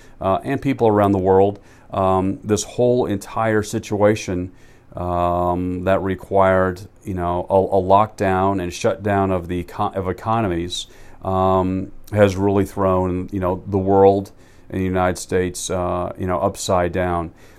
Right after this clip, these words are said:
And you can see by all the very large businesses and, and travel and,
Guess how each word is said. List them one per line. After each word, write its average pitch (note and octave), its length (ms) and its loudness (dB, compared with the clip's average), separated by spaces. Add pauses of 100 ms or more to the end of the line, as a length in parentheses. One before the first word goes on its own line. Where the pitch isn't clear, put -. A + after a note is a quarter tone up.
(220)
And G2 480 0
you G#2 80 0
can A#2 120 -2
see E3 300 2
by A2 320 8
all G2+ 140 8
the G2 100 2
very A2+ 380 6
large G#2 420 4
businesses A2+ 800 -2
and, F2+ 500 -4 (140)
and F2+ 180 -4
travel A2 720 0
and, F2+ 800 -4